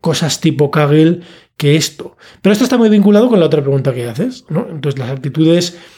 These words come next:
que se desarrollan en Kaggle son, son las que, eh, son, son los problemas de la vida real.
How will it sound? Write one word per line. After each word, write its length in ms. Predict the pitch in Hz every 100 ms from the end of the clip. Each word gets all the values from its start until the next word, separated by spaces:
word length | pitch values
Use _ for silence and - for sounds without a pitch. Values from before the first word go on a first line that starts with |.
| _ -
que 120 | 160
se 100 | 175
desarrollan 440 | 147 151 160 156
en 80 | 151
Kaggle 260 | 160 160 180
son, 400 | 175 160 147 -
son 260 | - 160
las 160 | 156 -
que, 340 | - 151 139 - - _ _ -
eh, 460 | 156 143 139 139 139
son, 240 | 156 156 - 190
son 500 | - - - - 170
los 120 | 170
problemas 400 | 170 151 156 156
de 100 | 143
la 80 | 143
vida 240 | 143 143
real. 460 | 135 135 147 220 277